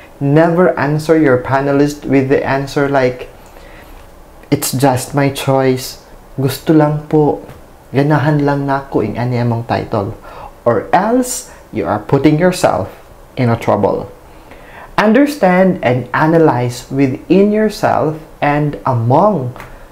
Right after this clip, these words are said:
with your team what's the best answer for this question. Dig deeper into why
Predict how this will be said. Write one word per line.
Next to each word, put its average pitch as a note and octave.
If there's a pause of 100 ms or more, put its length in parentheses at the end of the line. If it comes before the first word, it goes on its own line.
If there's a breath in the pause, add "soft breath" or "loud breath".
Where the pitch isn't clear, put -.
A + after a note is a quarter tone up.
(100)
with C3
your C3+
team A#2+ (320 loud breath)
what's E3
the C3+
best B2+
answer C3
for B2
this A#2
question. G#2+ (400 loud breath)
Dig C#3+
deeper D#3
into C#3+
why F3